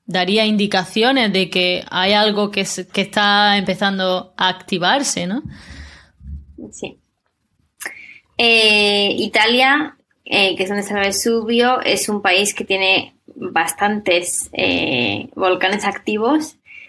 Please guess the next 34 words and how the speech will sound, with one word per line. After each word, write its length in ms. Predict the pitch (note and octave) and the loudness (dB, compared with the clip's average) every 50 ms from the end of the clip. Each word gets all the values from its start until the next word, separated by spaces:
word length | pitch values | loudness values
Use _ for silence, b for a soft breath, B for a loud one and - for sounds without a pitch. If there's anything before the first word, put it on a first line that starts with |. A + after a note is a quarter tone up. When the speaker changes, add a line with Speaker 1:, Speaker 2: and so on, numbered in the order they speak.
| B B _ _ - | B B _ _ -6
Speaker 2:
y 180 | - G#3+ G#3 G#3 | -2 0 2 4
están 320 | G3+ G3+ G3+ G#3 A3 G#3+ | 4 6 4 4 4 2
súper 340 | - - A#3+ A#3 - A3+ G#3+ | 0 -2 0 0 -2 -2 0
preparados 560 | - G#3+ G#3+ G3+ E3+ E3 E3 E3 D3 D#3+ - | 0 0 0 2 2 2 2 2 0 -4 -4
para 240 | - - E3 E3 F3 | -2 0 2 2 2
esto 320 | A#3 A#3+ - - G3 - | 2 2 0 -2 -2 -2
porque, 680 | - - - - - - F3+ F3 F3 C#3+ - - - - - | -4 -6 -6 -6 -4 0 2 2 2 2 0 -4 -10 -8 -4
eh, 320 | F#3+ F#3+ F3+ E3 D#3+ D#3+ | -2 -2 0 0 -2 -4
pueden 440 | E3 - - G3+ G3+ G#3 A3 G#3+ G#3+ | -4 -2 -2 0 0 2 0 0 -2
generar 420 | - - G3+ G3 G3 G3+ A3+ A#3 G#3+ | -2 -4 -2 0 2 2 2 2 0
muchos 600 | G#3+ A#3+ C4+ D4 C#4+ C#4 - - A3+ G#3 - - | 0 2 2 2 2 0 0 0 0 0 -2 -2
problemas. 500 | - D#3+ C#3+ C#3+ A2+ - - - - - | -4 -6 -4 -6 -6 -8 -10 -10 -6 -2
Por 140 | - G3+ | 0 0
ejemplo, 380 | G#3 - A#3 A#3 A3 G#3+ - F3 | 2 2 0 0 0 0 0 0
el 100 | D#3+ D#3+ | 0 2
Vesubio 680 | F3 F3 F3 - B3+ B3+ C4 B3 A#3+ C4 C4 D4+ E4+ E4 | 0 0 0 0 0 0 0 0 0 2 2 4 4 4
está 300 | D4 C#4+ - A#3 G#3 G#3 | 2 2 0 0 0 0
situado 480 | - A#3 A3 A3 G#3+ G#3+ G#3+ G#3 G3 | 0 0 -2 0 2 2 2 2 0
muy 120 | F#3+ G3 F#3+ | -2 -4 -4
cerca 300 | - A3 G#3 G#3 G3 F#3 | -4 -4 -2 0 0 0
de 120 | F#3 F3+ | 2 2
la 140 | F3 E3+ E3+ | 0 0 -2
ciudad 340 | - G3 F#3 F#3+ F#3+ F#3+ F#3+ | -2 0 0 2 2 0 0
de 100 | F3+ F3 | 0 0
Nápoles 760 | G3 G#3+ A#3 A#3+ D4+ D#4 F4+ A#4+ C#5+ C#5 - - - - B B B B B B B B B B B B _ _ _ | 0 0 0 2 2 2 2 2 2 0 -2 -4 -6 -10 B B B B B B B B B B B B _ _ _
y, 160 | A3 A#3 A3+ | 0 0 0
como 300 | A3+ A3 G3+ G3 F#3+ F3+ | 0 0 0 0 -2 -2
comentabas, 640 | F#3+ F#3+ F#3 F#3 F#3 F3+ G#3+ G#3+ A3 A#3+ B3 B3 - | -2 -2 -2 -4 -2 0 2 4 4 4 4 2 2
en 100 | A3+ G#3 | 0 2
el 120 | F#3+ F#3+ | 2 2
año 160 | F#3+ G3+ A3+ | 2 2 0
setenta 420 | A3+ A#3+ A#3+ A#3 A3+ A3+ A3 A3 A3 | 0 0 0 0 0 0 2 2 2
y 100 | A3 A3 | 2 2
nueve 600 | A3+ A#3 A#3+ B3 A#3+ A#3 B3 B3+ C#4 D#4 D#4 D#4 | 2 2 2 4 2 2 0 2 0 0 -2 -4